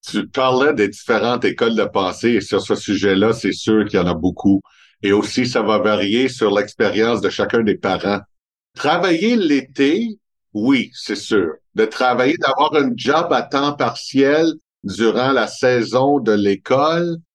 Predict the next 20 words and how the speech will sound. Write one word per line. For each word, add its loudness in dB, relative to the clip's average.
c'est -2
devenu 2
moins 2
à -2
la -2
mode, 0
sauf 0
pour 0
ceux 0
qui 0
en 2
ont 2
vraiment 0
besoin. -2
En 0
autant 0
que 0
la 0
job 0
n'affecte -2